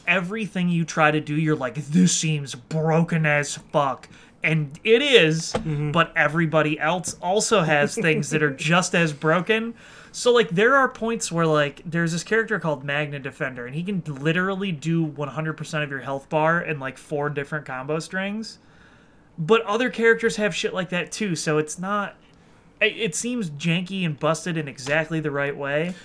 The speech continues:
Speaker 2: Well, uh, the other thing about Marvel is there's the whole, like, "Oh, it's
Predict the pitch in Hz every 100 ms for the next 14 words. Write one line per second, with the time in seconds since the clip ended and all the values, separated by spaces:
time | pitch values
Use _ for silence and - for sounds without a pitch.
0 | - - 262 254 - - 196 247 294 349
1 | 330 254 208 180 147 147 147 151 143 135
2 | 135 123 - 151 131 139 127 151 147 135
3 | 131 127 - - - - - 175 175 165
4 | 151 - -